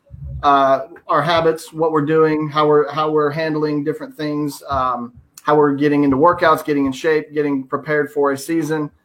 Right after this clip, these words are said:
Um, you know, if, if the season happens, if it doesn't happen, those are things that are completely out of our control. So,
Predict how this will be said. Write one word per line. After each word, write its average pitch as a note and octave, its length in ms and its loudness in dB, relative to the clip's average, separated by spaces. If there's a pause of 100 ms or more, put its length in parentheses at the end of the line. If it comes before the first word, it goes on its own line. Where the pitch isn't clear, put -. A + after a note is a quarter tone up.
(280)
Um, C3 520 2 (160)
you D3 120 -4
know, C#3 160 2
if, C#3+ 340 -2 (180)
if C#3+ 160 -10
the C#3+ 60 -12
season D3 320 -6
happens, D#3+ 400 -2
if C#3+ 80 -8
it C3+ 140 -12
doesn't D#3 280 -2
happen, D#3+ 300 -4
those D#3+ 220 -2
are E3+ 80 -4
things E3 260 -4
that D3 140 2
are C#3+ 220 2
completely D3 420 -4
out C#3+ 120 0
of C#3 60 -4
our C#3 140 2
control. C3 420 -6
So, B2+ 340 -6